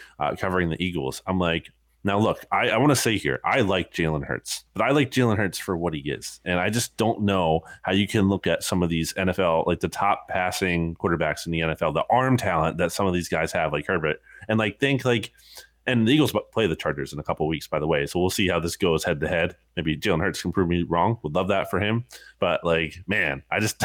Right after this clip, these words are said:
<laughs> I don't know how you can look at a quarterback with more limited arm talent and then Justin Herbert and, like, think you're even competing when you don't have that guy who can do those special things, those special throws.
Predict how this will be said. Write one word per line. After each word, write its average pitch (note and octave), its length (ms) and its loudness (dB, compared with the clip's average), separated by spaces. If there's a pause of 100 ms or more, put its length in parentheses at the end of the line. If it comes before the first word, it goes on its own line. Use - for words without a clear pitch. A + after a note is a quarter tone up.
<laughs> - 120 -4
I G#2 60 2
don't G#2 320 0
know G2 300 2 (260)
how A2 80 -2
you G2+ 120 2
can G2+ 160 2
look G2+ 160 0
at F#2 60 2
a F2+ 60 2
quarterback F2+ 500 2
with E2+ 160 -6
more G2 160 2
limited F#2+ 360 4
arm F2 200 0
talent E2 320 0
and G2 80 0
then F#2+ 100 2
Justin F2+ 280 -2
Herbert E2 400 2 (340)
and, F2+ 80 0
like, E2 220 0
think F#2+ 400 -2
you're G2+ 160 4
even A2 240 2
competing A#2+ 500 2 (140)
when G2 160 2
you F#2+ 60 2
don't G2+ 180 2
have F#2+ 160 2
that F2+ 180 0
guy D2+ 240 0
who D#2 80 -6
can G2+ 140 0
do F#2+ 100 4
those F2+ 160 4
special F2 360 0
things, E2 340 -2
those E2 160 2
special E2 340 -2
throws. D#2 400 0